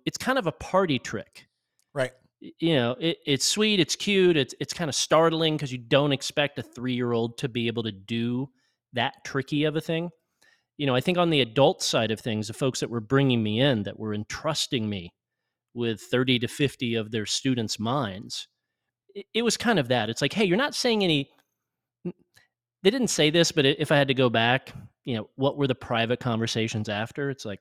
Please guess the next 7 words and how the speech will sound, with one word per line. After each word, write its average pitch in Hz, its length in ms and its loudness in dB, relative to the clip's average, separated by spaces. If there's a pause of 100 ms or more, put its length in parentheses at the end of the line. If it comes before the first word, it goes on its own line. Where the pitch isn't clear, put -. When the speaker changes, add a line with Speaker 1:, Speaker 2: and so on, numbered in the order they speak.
Speaker 1:
"Well, 226 320 2 (840)
he 214 120 2
didn't 254 180 4
say 208 160 2
anything 151 360 2 (140)
unhelpful. 120 760 -2 (440)
Speaker 2:
Right. 110 180 -14